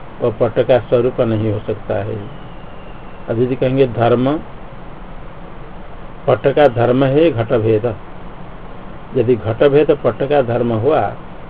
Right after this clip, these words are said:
घट भेद का अर्थ घट विशिष्ट भेद, भेद में घट विशेषण है, घट विशिष्ट भेद पट का धर्म हो गया, तो घट भी पट का धर्म हो गया। घट विशिष्ट भेद पट का धर्म है, तो घट भी पट का धर्म हो गया।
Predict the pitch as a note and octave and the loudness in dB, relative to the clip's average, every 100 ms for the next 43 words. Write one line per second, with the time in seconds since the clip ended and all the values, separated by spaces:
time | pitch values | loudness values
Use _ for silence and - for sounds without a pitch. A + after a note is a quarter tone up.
0 | - - - - - G#2 A#2 C#3 B2 C3 | -16 -16 -16 -16 -10 -4 2 4 6 4
1 | C3 C3+ C3+ C#3 A#2+ A#2+ C#3+ C3 C#3+ C#3 | 4 4 4 4 0 2 2 2 0 2
2 | A#2+ C3 C#3+ G#2 - - - - - - | 4 6 4 0 -8 -14 -14 -14 -14 -6
3 | A#2 A#2+ C3+ C3 G#2+ A2 B2 A2+ A#2+ C#3+ | 0 2 4 2 0 2 2 2 -2 -2
4 | C3 G2 - - - - - - - - | -4 -6 -12 -14 -14 -14 -14 -14 -14 -8
5 | G#2+ A2+ D#3 D3 C#3+ D3+ - C3 B2 C#3+ | -2 0 4 4 4 0 2 4 6 6
6 | D3 C3 A2+ C3+ C3+ B2 B2 B2 A2 G#2+ | 6 2 4 4 4 4 2 0 0 0
7 | G#2+ C3 B2 A2 - - - - - - | 2 0 0 -6 -14 -14 -14 -14 -14 -14
8 | - - - C3 A2+ A#2+ C3+ D3+ E3 D#3+ | -14 -14 -4 -2 2 2 4 4 4 4
9 | C#3+ C#3+ D3+ C3 C#3+ C3+ C3+ B2+ - - | 4 6 4 6 2 2 -2 -4 -6 -12
10 | - - - A#2 A#2 A2 C3 B2 C3+ C#3 | -14 -14 -12 -8 -4 4 4 4 0 2
11 | A#2+ C3+ C#3 - A#2 B2+ B2 A#2 A#2 C3+ | 4 6 4 2 0 4 2 2 -2 0
12 | D3+ A#2 A2+ C#3 D#3 E3 C#3 C#3 B2+ A#2 | 0 0 2 4 4 2 0 2 0 0
13 | A2 G#2 B2 - | -2 -2 -4 -6